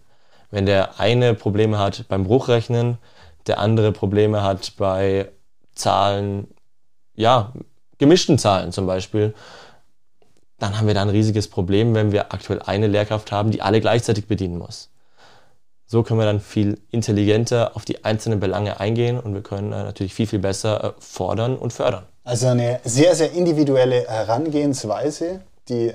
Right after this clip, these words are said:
Speaker 2: du da vorgestellt hast und die du dir auch in Zukunft wünschst für dieses Land und natürlich auch für die Memminger Schüler und Schülerinnen. Ähm, wenn wir uns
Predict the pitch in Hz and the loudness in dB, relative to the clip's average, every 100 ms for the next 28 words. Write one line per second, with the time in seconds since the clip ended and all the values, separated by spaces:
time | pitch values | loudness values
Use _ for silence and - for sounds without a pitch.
0 | 117 113 113 113 113 127 120 110 104 107 | -6 -8 -4 -2 -2 -4 -4 -6 -6 -4
1 | 135 - 110 107 107 107 104 98 98 98 | -6 -6 -6 -4 -4 -4 -4 -4 -6 -10
2 | - - - - - - - 104 143 127 | -14 -20 -20 -20 -20 -20 -8 -4 -4 -2
3 | 110 104 - - 107 113 185 - - - | -2 -4 -6 -14 -6 -2 -2 -2 -8 -12
4 | - - - 120 113 107 117 107 104 - | -14 -20 -12 -4 -4 -4 -4 -4 -4 -8
5 | 107 90 110 156 117 107 104 - 110 104 | -8 -6 -6 -8 -10 -10 -10 -6 -6 -6
6 | - 98 104 - - - 113 107 110 123 | -8 -8 -8 -10 -20 -8 -2 0 0 -2
7 | 117 110 104 - - - 123 143 170 196 | -2 -4 -6 -10 -10 -6 -2 -2 -2 -6
8 | - - - - - 113 107 - 110 98 | -18 -20 -20 -20 -14 -6 -4 -2 -4 -2
9 | 139 190 - - - - - - 113 113 | -6 -8 -14 -20 -20 -20 -14 -4 0 0
10 | 117 110 - 117 117 156 160 139 151 147 | 0 -4 -8 -6 -2 -2 -2 -2 -2 -2
11 | - - | -8 -14